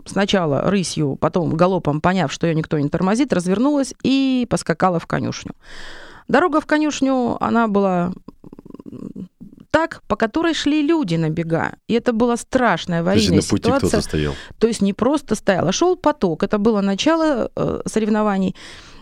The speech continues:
Speaker 1: И лошадь просто понесла полным галопом,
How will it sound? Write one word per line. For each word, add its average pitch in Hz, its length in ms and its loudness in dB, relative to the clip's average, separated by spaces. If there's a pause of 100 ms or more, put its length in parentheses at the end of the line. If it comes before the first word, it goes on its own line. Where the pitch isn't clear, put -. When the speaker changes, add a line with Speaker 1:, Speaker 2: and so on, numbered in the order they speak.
(220)
Speaker 1:
И 277 180 4
лошадь 262 340 0
просто 269 360 0
понесла 208 640 0
полным 190 540 2
галопом, 185 680 0